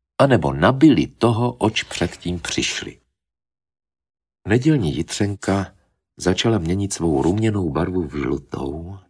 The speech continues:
neboť slunce se blížilo stále víc a víc, když královna vstala a kázala celé družině, aby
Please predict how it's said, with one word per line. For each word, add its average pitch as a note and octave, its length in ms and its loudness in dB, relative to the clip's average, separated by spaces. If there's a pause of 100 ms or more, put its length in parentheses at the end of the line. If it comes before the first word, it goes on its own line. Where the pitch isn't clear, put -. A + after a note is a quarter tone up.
(160)
neboť E2 240 -2
slunce B2+ 380 0
se G2 160 -2
blížilo F#2 420 -2
stále F#2 420 -6
víc F2 300 -14
a - 80 -16
víc, - 720 -14 (100)
když - 240 -4
královna A#2 560 0
vstala F2+ 720 -2 (840)
a A2+ 100 4
kázala D#3+ 480 4
celé D#3 320 4
družině, C#3+ 500 0
aby D2+ 400 -4